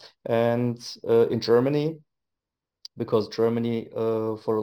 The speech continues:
long time said that it's not a migration, not, it's not a country that accepts migration, you know, because these people were supposed to get back to their countries. This was,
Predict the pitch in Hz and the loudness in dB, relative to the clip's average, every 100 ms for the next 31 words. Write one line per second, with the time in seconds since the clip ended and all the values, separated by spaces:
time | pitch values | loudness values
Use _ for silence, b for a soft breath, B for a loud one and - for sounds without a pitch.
0 | 117 151 151 117 110 - 117 110 - _ | 0 0 -4 -4 -4 -4 -2 -2 -4 _
1 | 117 113 107 - _ - - 120 120 110 | -2 -2 -4 -16 _ -12 -2 0 0 -2
2 | 104 123 135 131 110 110 113 107 120 113 | 0 0 0 -2 -6 -6 -8 -4 -4 -2
3 | 120 120 110 107 b b _ - 107 107 | -2 -2 -4 -4 b b _ -2 -2 -2
4 | - - 113 - 104 101 123 139 - 104 | -8 -2 -2 -2 -4 2 4 4 -2 -8
5 | 104 110 113 110 - 107 104 b b _ | -8 -8 -8 -8 -4 -4 -4 b b _
6 | 113 104 - 120 117 107 107 107 - 113 | -8 -6 -6 -2 2 2 2 -2 -2 -2
7 | - 113 104 - 131 127 - 107 104 107 | -2 -4 -4 2 2 2 -6 -4 -4 -2
8 | 123 127 - 104 - 110 - 110 107 | -2 -2 -4 -6 -6 -10 -2 0 0